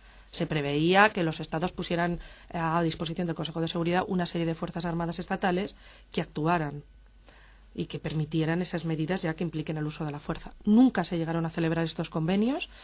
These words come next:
que están contemplados en un artículo de la Carta, el artículo cuarenta y tres, y lo que ha hecho el Consejo de Seguridad es ni más ni menos que autorizar a que los estados por sí mismos lleven a cabo esas medidas que implican el uso de la fuerza. Es muy curioso porque el Consejo de Seguridad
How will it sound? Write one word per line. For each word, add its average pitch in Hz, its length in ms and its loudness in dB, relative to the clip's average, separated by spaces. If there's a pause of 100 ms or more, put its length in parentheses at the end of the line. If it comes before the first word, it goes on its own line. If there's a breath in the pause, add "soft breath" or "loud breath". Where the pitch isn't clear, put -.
(440 loud breath)
que - 80 -8
están 160 180 -4
contemplados 160 640 -2
en 160 80 -2
un 160 100 0
artículo 160 380 -4
de 160 100 0
la 156 120 -2
Carta, 233 420 -4
el 160 100 -2
artículo 156 360 -6
cuarenta 160 280 -2
y 156 60 -4
tres, 262 260 -4 (360 loud breath)
y 208 80 8
lo 208 100 12
que 226 80 6
ha - 20 10
hecho 220 120 6
el 226 60 2
Consejo 240 300 4
de 247 100 6
Seguridad 254 600 4
es 185 140 0
ni 180 120 4
más 202 200 2
ni 240 100 2
menos 285 300 2
que - 80 2
autorizar 208 500 4
a 202 60 0
que 185 80 0
los 180 140 0
estados 202 340 -2
por 165 120 -4
sí 226 140 0
mismos 220 480 0 (640 soft breath)
lleven 214 260 8
a 220 80 6
cabo 220 160 0
esas 233 200 -2
medidas 190 320 2
que - 80 -4
implican 175 360 -2
el 156 120 0
uso 156 160 -8
de 147 80 -6
la 143 100 -12
fuerza. - 320 -20 (440 loud breath)
Es - 80 2
muy 294 120 12
curioso 226 460 6
porque 208 180 0
el 185 60 0
Consejo 226 320 0
de 302 80 0
Seguridad 277 460 2